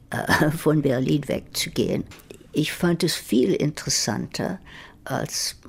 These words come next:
mein Vater und ich in Paris waren und mal aus dem Fenster schauten.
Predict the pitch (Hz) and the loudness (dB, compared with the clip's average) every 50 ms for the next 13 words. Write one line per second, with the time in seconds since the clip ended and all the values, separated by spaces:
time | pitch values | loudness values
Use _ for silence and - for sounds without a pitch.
0 | - - - - - - 131 120 123 131 - - - - 147 151 156 160 - 147 | -20 -20 -20 -14 -8 -6 -4 -4 -4 -6 -8 -12 -6 -2 0 0 0 0 0 0
1 | 143 151 156 151 135 - - 143 - - 131 139 143 151 175 175 - - - - | -2 0 -2 -2 -2 -2 -4 -4 -2 -2 -2 -2 -2 -2 -2 -2 -4 -6 -4 -4
2 | - 151 156 151 - - - 139 - - - - 151 143 - - - - 127 127 | -2 -2 -2 -2 -2 -2 -4 -4 -6 -6 -8 -6 -6 -4 -4 -4 -6 -6 -6 -6
3 | - - - - - - 156 156 - - - 147 - - - 101 135 139 - - | -6 -8 -8 -6 -4 -4 -4 -2 -4 -4 -4 -4 -4 -2 -2 -2 -2 -4 -4 -6
4 | 151 | -8